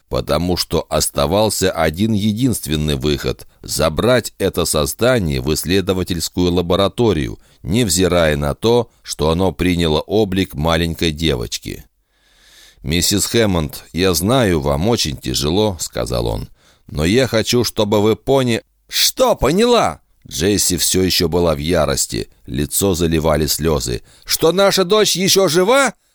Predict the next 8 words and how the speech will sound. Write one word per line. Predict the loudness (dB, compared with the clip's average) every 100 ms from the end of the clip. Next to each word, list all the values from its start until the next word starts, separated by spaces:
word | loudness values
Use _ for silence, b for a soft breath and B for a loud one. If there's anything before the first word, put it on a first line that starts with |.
| _
Что | -4 2 2
она | 2 2
погибла? | 2 2 2 2 2 2 0 b b
Что | -4 0 2 2
я | 2
должна | 2 2 2 0 -2
понять?» | 2 0 2 0 -4 -12 _ _ _ _ _
Щелк, | -4 0 2 4 2 0 _